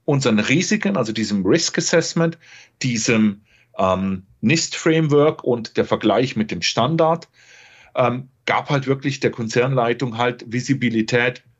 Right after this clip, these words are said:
wo stehen wir. Und da, wo wir schwach waren, haben wir gesagt, hier setzen wir an, oder? Das sind halt so klassische, das findet man überall noch in großen Betrieben. Und wo ich angefangen hatte, hat man schon gesagt,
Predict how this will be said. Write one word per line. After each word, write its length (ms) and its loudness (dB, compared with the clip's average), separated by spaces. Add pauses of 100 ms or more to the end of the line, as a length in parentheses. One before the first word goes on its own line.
(160)
wo 200 -2
stehen 420 0
wir. 240 0 (540)
Und 180 0
da, 120 4
wo 120 4
wir 100 2
schwach 400 -2
waren, 320 0
haben 120 -4
wir 80 -4
gesagt, 440 -4 (960)
hier 240 0
setzen 380 -2
wir 140 0
an, 200 -2
oder? 260 -8 (280)
Das 120 -2
sind 140 -2
halt 100 0
so 100 -6
klassische, 640 0 (320)
das 120 -10
findet 300 -2
man 100 0
überall 380 0
noch 160 -4
in 80 -2
großen 500 -4 (140)
Betrieben. 480 -4 (240)
Und 260 2 (880)
wo 160 4
ich 140 2
angefangen 640 2
hatte, 300 -2
hat 240 -2
man 100 2
schon 160 0
gesagt, 460 0